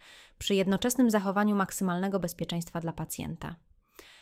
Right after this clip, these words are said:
Preparat zawiera starannie dobrane substancje aktywne, które niwelują oznaki zmęczenia,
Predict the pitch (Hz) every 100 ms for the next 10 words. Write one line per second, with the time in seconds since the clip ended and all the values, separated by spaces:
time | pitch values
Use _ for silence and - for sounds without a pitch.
0 | - - 170 262 269 214 214 214 196 -
1 | 185 190 196 185 180 190 185 175 - 175
2 | 170 - - - - 240 170 160 - 170
3 | 165 170 170 185 262 214 180 185 175 170
4 | 170 165 170 175 175